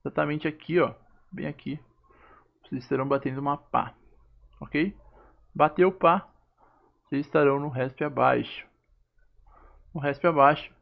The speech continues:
vocês precisarão clicar no, no caldeirão com a receita, né, que você pegou lá e os itens que você adquiriu. Tem que clicar no caldeirão?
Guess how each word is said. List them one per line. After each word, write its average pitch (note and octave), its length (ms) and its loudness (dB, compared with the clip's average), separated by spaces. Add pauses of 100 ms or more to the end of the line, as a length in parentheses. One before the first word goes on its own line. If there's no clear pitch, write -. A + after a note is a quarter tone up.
(200)
vocês - 260 -12
precisarão C3+ 640 2
clicar C3 320 -2
no, C3 640 -2 (220)
no C3+ 180 -8
caldeirão D3 540 2 (420)
com C3+ 120 0
a C3 40 2
receita, C3+ 480 -2
né, B2 120 -4
que - 100 -16
você - 220 -10
pegou D#3+ 360 0
lá E3+ 300 2 (380)
e D3+ 60 0
os E3 140 0
itens D#3 340 -2
que - 60 -14
você C#3+ 380 -4 (240)
adquiriu. C3+ 640 -2 (800)
Tem C#3 100 -10
que C#3 120 -6
clicar C#3+ 280 4
no C#3 120 0
caldeirão? C#3 420 4